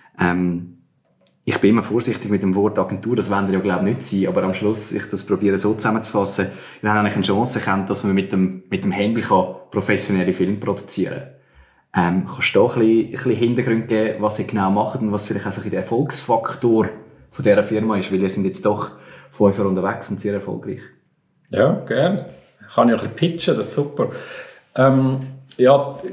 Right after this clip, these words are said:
Speaker 2: die Überlegung ist, nein, ich erzähle mal eine Geschichte, wie es wirklich, wie, wie wir dazu gekommen sind.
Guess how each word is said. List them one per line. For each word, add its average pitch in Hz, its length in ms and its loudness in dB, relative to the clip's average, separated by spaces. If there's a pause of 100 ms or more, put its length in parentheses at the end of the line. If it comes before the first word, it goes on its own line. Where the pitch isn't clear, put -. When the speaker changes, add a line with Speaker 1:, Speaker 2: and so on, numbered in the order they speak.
(100)
Speaker 2:
die 147 60 4
Überlegung 156 400 2
ist, - 340 -2 (2750)
nein, 110 200 6
ich - 80 -12
erzähle 107 280 0
mal 95 80 0
eine - 80 -6
Geschichte, - 340 -8
wie 107 60 -12
es 98 100 -12
wirklich, 98 420 -10
wie, - 300 -12
wie 113 160 -8
wir 107 80 -4
dazu - 240 -8
gekommen 98 220 -4
sind. - 360 -12